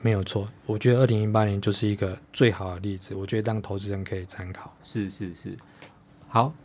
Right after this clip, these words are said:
Speaker 2: 今天呢，我们就先谢谢鼠哥跟我们讲了这个历史上的今天，金融风暴的故事。那我觉得呢，鼠哥刚刚有讲到一件事情，就是说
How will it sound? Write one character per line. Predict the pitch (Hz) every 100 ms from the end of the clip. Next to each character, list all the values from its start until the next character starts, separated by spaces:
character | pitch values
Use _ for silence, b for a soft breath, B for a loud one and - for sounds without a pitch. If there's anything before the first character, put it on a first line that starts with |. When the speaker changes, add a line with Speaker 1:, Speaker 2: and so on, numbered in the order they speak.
| -
Speaker 2:
今 | 160
天 | 170 165
呢， | 143 135 131 -
我 | 95
们 | 98
就 | 98 120
先 | - 117
谢 | 117 131
谢 | 101
鼠 | 95 - 90
哥 | 82 110 104
跟 | 117
我 | 101
们 | 92 90
讲 | 104 85
了 | 90 90
这 | - 110
个 | 101 90 87 87 -
历 | 147
史 | 113 92
上 | 80 110
的 | 98 90
今 | 101 92
天， | 92 98 87 90
金 | - 120 120
融 | 98 92
风 | - 101 101
暴 | 107 90 87
的 | 85
故 | - 92
事。 | 87 - 85 - _ _ _ _
那 | 180
我 | 135
觉 | 101 120
得 | 120 107
呢， | 104 98 98
鼠 | - 101
哥 | 120
刚 | 123
刚 | 127
有 | 107
讲 | 113 87
到 | 87 98
一 |
件 | 90 104
事 | 90 107
情， | 87 87
就 | 104
是 | -
说 | 98 92 95